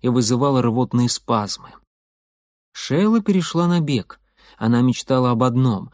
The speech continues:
как можно скорее покинуть лес. Солнце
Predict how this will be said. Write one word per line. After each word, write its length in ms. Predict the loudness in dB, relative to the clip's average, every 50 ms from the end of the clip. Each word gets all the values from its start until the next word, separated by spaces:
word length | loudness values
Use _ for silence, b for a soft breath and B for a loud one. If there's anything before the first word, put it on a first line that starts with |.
| B B B B
как 180 | -4 -2 0
можно 340 | 0 0 0 2 0 0 0
скорее 520 | -2 -2 -2 -2 0 0 0 0 0 0
покинуть 580 | 0 -2 -6 -4 -2 -2 0 0 0 -2 -2 -4
лес. 440 | -4 -4 -4 -6 -6 -8 -8 -8 -10 _ _ _ _ _ _ _ _ _ _ _ _ _ _ _ _ _ _ _ _
Солнце 720 | -12 -2 0 2 2 2 0 0 -2 0 0 0 0 -2